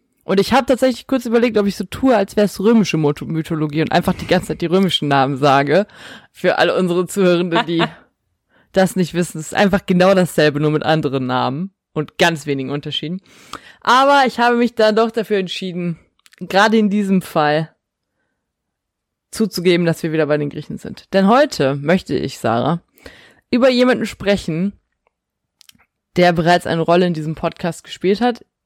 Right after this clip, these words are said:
Speaker 1: über jemanden sprechen, die bereits eine Rolle in diesem Podcast gespielt hat. Es geht heute mal um eine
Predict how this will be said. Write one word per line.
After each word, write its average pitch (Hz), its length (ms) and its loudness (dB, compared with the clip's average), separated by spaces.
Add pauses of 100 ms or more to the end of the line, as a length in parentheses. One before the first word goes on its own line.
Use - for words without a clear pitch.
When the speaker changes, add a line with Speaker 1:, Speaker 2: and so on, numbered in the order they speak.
(280)
Speaker 1:
über 190 180 2
jemanden 185 380 0
sprechen, 170 460 -2 (300)
die 233 120 6
bereits 143 460 0
eine 139 200 -2
Rolle 135 260 -2
in - 100 -6
diesem 143 240 -6
Podcast - 560 -8
gespielt 143 340 -8
hat. 208 220 -6 (680)
Es - 120 -18
geht 233 160 2
heute 240 200 4
mal 226 320 4 (240)
um 196 280 -2 (100)
eine 190 480 2